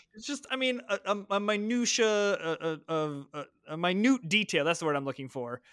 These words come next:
Of, you know, I mean, technically, I guess I own my children, so to speak. Like, I have, but that, I don't know. That's just weird to say.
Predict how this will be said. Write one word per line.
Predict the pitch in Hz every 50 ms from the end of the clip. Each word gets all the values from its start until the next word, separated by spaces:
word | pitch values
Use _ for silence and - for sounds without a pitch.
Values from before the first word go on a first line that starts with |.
| - - - _ _ _ -
Of, | 151 151 143 139 135 135 131 123 123 - - - - _ _ _ _ _ -
you | 170 160
know, | 135 120 113 110 - _ _ _ _ _ _ _ _ _ _ _ _ _ _ _ _ _ _ _ _ _ _ _ _ _ _ _ _ _ _ _ _ _ _ _ _ _ -
I | 160 143 156
mean, | 175 180 175
technically, | - - 240 247 196 233 202 - 196 185
I | 170 160
guess | 170 170 160 -
I | - 151 156 151 - - - -
own | 156 151 151 165 180 185 180 170
my | 156 151 147 139
children, | 135 - - - 151 147 147 170 190 202 214 214
so | 202 - 220 214
to | 208 226
speak. | 233 - - 226 233 226
Like, | - 180 165 160
I | 151
have, | 135 151 160 156 147 139 135 127 - _ _ _ _ _ _ _ _ _ - 156 151 160 -
but | 180 165 156 160 _ _ _ _ _ _ - 139 143 131 -
that, | - 175 175 175 _ -
I | 175 180
don't | 180 185 170
know. | 151 127 117 113 113 - -
That's | - 190 -
just | - 208 139 151
weird | 147 156 151 147 143 120
to | 127 120
say. | - - 135 113 107 104 110